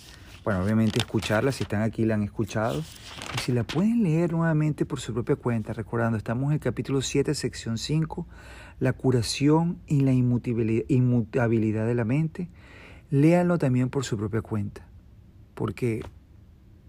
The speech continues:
es así, es así de fácil, es así de sencillo. Y esto está perfectamente alineado con nuestro propósito aquí en la tierra. El de sanar, el de perdonar,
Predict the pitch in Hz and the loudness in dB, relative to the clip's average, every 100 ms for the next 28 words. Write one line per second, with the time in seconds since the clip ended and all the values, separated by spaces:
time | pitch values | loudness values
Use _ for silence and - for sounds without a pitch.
0 | - - - 117 120 127 - 120 113 - | -20 -20 -12 -2 0 0 0 -4 -8 -10
1 | 117 123 - 135 123 - 117 110 120 117 | -6 -4 -2 0 0 0 -2 0 -2 -2
2 | 120 - 123 120 - 113 - 110 - - | -4 -2 -2 -2 -4 -6 -4 -6 -8 -16
3 | - - - - - - - - - - | -20 -20 -20 -20 -20 -20 -20 -20 -20 -20
4 | - - 113 - - 127 113 110 - 113 | -20 -10 -10 -8 -2 -2 -2 -4 -2 -4
5 | - 117 113 110 110 104 120 131 135 147 | -2 0 0 0 -2 0 2 0 -2 -6
6 | - - - - - - - - - 107 | -12 -20 -20 -20 -20 -20 -20 -14 -6 -6
7 | 95 107 107 - 120 117 - - 143 - | -4 -4 -4 -2 -2 -2 -8 -8 -12 -12
8 | - 107 - 117 123 - - - - - | -10 -10 -8 -8 -8 -14 -20 -20 -16 -4
9 | 117 113 107 104 - - - - - - | -2 -2 -4 -8 -12 -20 -20 -20 -20 -20
10 | - - - - - - - - - - | -20 -20 -20 -20 -20 -20 -20 -20 -20 -20
11 | - 107 101 - 95 95 95 98 - - | -8 -4 -4 -4 -4 -2 -4 -6 -16 -20
12 | - - 101 104 101 95 92 104 101 | -20 -12 -10 -6 -6 -6 -4 -4 -6